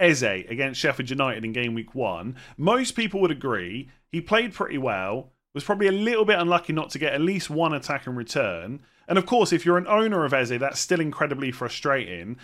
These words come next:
but at least you know if he keeps performing like that, the return should eventually come. Whereas if you watch the Wolves game,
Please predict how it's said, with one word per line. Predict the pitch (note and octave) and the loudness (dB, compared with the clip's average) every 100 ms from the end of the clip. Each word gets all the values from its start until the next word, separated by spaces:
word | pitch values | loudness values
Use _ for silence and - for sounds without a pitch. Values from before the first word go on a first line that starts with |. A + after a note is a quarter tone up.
| - - | -18 -6
but | D#3 | 0
at | F#3+ | 2
least | A3+ A3 | 2 0
you | - G3 | -2 0
know | G3 | 2
if | D#3+ D3 | 2 -2
he | |
keeps | C#3+ G#3 G3+ | -6 -4 -4
performing | - E3 E3 D#3 C#3+ | -4 -4 -2 -2 -4
like | C3+ A2 | -6 -6
that, | - A2+ F2+ G#2+ - _ _ | -4 -2 -2 -8 -12 _ _
the | C3+ | -2
return | D3+ - F3 E3 | -2 2 2 2
should | - E3+ D#3+ | 0 0 0
eventually | D3+ D3 C#3 C#3+ B2+ | 0 -4 -4 -6 -4
come. | C3+ C#3 G3 G3 _ _ | -2 -2 -2 -8 _ _
Whereas | D#3 E3+ | 0 0
if | F3 | 2
you | |
watch | G#3+ A#3+ | 2 2
the | - | 2
Wolves | G3 A3+ A3 F3 | 4 4 2 -2
game, | G#2 F#2 G2+ D3 | -4 -4 -6 -8